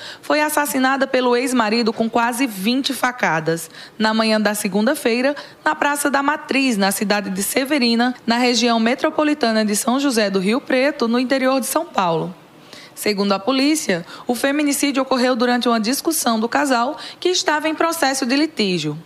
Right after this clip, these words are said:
Após cometer o crime, o acusado fugiu de carro levando um dos filhos. O veículo foi localizado na casa de uma tia de George,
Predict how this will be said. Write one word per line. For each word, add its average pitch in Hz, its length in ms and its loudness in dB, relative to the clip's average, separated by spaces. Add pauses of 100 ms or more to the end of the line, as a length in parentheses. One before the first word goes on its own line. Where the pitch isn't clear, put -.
(140)
Após 202 320 0
cometer 190 420 0
o 262 60 -2
crime, 330 460 2
o 294 40 4
acusado 277 540 0
fugiu 285 420 2
de 294 120 0
carro 254 360 0
levando 269 480 0
um 285 80 0
dos 311 240 0
filhos. 185 480 -4 (640)
O 226 120 0
veículo 254 480 0
foi 247 160 0
localizado 220 640 0
na 196 100 2
casa 185 280 2
de 185 100 -2
uma 254 140 2
tia 330 320 0
de 294 100 0
George, 170 580 0